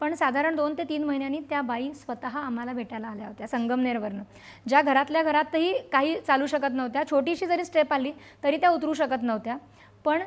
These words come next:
त्या, त्याच्यातनं पूर्ण नंतर हळूहळू, हळू बाहेर पडल्या. तर जर येऊ शकत नसेल कोणी, तर जरी तुमचं कोणी आलं फोटो घेऊन, सगळी माहिती घेऊन, तरीही आपण ट्रीटमेंट करू शकतो. आणि अशाच पद्धतीने हे काम होतं. आणि ह्या तुम्ही जसं म्हणालात ना, तसं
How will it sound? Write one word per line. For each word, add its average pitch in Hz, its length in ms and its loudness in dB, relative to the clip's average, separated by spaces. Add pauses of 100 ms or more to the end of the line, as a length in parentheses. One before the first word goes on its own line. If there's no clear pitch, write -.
(140)
त्या, 294 300 4 (280)
त्याच्यातनं 262 360 -4
पूर्ण 285 300 -4
नंतर 277 300 -2
हळूहळू, 247 320 0
हळू 247 160 -2
बाहेर 226 220 -4
पडल्या. 208 300 -8 (460)
तर 381 80 4
जर 330 240 6
येऊ 370 220 2
शकत 359 260 0
नसेल 269 300 -2
कोणी, 214 260 -6 (300)
तर 320 100 0 (160)
जरी 262 220 -2
तुमचं 330 280 -2
कोणी 311 220 -4
आलं 240 220 -4
फोटो 226 280 -6
घेऊन, 208 240 -4 (280)
सगळी 240 160 0
माहिती 240 340 -2
घेऊन, 220 200 -6 (300)
तरीही 277 240 0
आपण 302 240 -2
ट्रीटमेंट 247 360 -4
करू 220 140 -6
शकतो. - 380 -12 (400)
आणि 311 160 -2
अशाच 349 340 2
पद्धतीने 349 420 0
हे 381 80 -2
काम 311 200 0
होतं. 320 200 -2
आणि 330 140 0
ह्या 311 220 2
तुम्ही 311 220 -2
जसं 320 180 -2
म्हणालात 302 440 0
ना, 254 160 -4 (400)
तसं 302 200 0